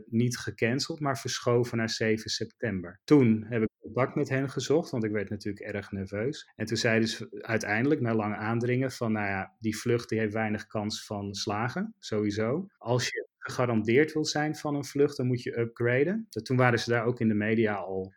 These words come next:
En, eh, toen hebben ze gezocht naar de goedkoopste mogelijkheid. Heb ik achttienhonderd, negentienhonderd euro extra bijbetaald voor een upgrade.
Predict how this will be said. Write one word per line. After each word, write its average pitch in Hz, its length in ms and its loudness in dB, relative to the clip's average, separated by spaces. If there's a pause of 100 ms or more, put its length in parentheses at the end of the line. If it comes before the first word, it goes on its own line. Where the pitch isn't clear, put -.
En, 113 280 4
eh, 113 120 2
toen 120 140 2
hebben 127 180 2
ze - 60 -10
gezocht 139 380 4
naar 131 140 2
de 123 60 0
goedkoopste 117 600 0
mogelijkheid. 120 580 2
Heb 113 140 -2
ik 117 260 -2
achttienhonderd, 123 960 0
negentienhonderd 151 800 0
euro 147 320 4
extra 139 420 -4
bijbetaald 131 600 -4
voor - 140 -6
een 123 120 -2
upgrade. 147 500 -4